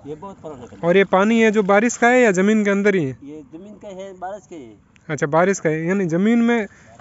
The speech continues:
Speaker 2: जो नमक है वो ज़मीन में खार है, उससे नमक बन रहा है ये।
Speaker 1: हाँ, बन-, नमक बन रहा है।
Speaker 2: मेरा ऐसा मान, मेरा व्यक्तिगत ऐसा विचार है कि यहाँ पुराने ज़माने में यहाँ समुद्र था,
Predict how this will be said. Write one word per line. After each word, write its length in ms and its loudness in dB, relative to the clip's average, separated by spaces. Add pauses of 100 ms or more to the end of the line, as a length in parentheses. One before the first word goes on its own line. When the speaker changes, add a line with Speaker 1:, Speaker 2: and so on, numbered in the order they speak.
Speaker 2:
जो 120 4
नमक 280 4
है 80 4
वो 100 4
ज़मीन 280 2
में 140 0
खार 340 2
है, 140 -2
उससे 300 -4
नमक 240 0
बन 160 -2
रहा 120 -2
है 100 -4
ये। 60 -10
Speaker 1:
हाँ, 300 -16
बन-, 180 -20
नमक 80 -20
बन 40 -20
रहा 200 -20
है। 60 -20 (240)
Speaker 2:
मेरा 280 2
ऐसा 200 0
मान, 240 0
मेरा 440 -2
व्यक्तिगत 640 -4
ऐसा 200 -2
विचार 300 0
है 60 -2
कि 60 -4
यहाँ 160 0
पुराने 400 2
ज़माने 320 0
में 100 0
यहाँ 120 2
समुद्र 420 0
था, 200 -4